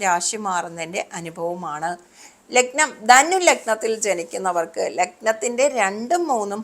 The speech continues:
ഭാവാധിപനാണ് നാലിലേക്ക് പകരുന്നത്. അതേപോലെ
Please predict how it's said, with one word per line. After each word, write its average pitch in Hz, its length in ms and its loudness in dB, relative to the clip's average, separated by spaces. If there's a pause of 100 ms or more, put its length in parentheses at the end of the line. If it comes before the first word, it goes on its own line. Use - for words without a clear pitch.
ഭാവാധിപനാണ് 190 920 0 (100)
നാലിലേക്ക് 202 760 -2
പകരുന്നത്. 151 560 -2 (600)
അതേപോലെ 254 640 4